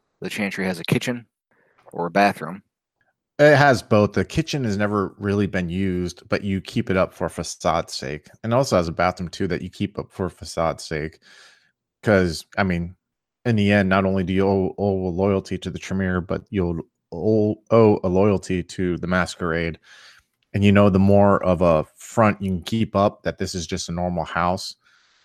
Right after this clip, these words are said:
Speaker 2: the, the, the better for the safety of you and your clanmates.
Speaker 1: All right, he'll go down to the kitchen and wash the knife in the sink. He'll take the sheets with him, and then he'll throw those into the laundry. Or, well,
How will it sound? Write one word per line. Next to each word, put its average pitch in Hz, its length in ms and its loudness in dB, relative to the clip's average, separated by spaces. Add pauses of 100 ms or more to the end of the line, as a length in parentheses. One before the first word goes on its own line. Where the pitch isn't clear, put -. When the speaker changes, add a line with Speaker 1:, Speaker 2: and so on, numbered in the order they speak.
(100)
Speaker 2:
the, 95 100 -2
the, 98 180 0
the 90 140 -2
better 92 240 0
for 95 160 -4
the 85 100 -4
safety 90 360 -4
of 80 100 -8
you 90 120 -4
and 82 80 -6
your 76 100 -8
clanmates. 82 640 -10 (600)
Speaker 1:
All - 60 -12
right, 82 100 -10
he'll 131 180 0
go 131 100 2
down 113 300 0
to 104 60 -8
the 95 100 -10
kitchen 98 420 -6 (880)
and 101 280 -4
wash 98 380 -2
the 104 80 -6
knife 98 280 -6
in 92 100 -12
the 92 80 -12
sink. 87 340 -10
He'll 101 120 -12
take 104 280 -2
the 98 100 -12
sheets - 340 -8
with 98 160 -4
him, 90 240 -12 (800)
and 101 120 -6
then 104 100 -2
he'll 98 240 0
throw 98 320 -2
those 107 320 4
into 98 200 -10
the 95 80 -10
laundry. 95 640 -8 (500)
Or, 110 360 2
well, 92 300 0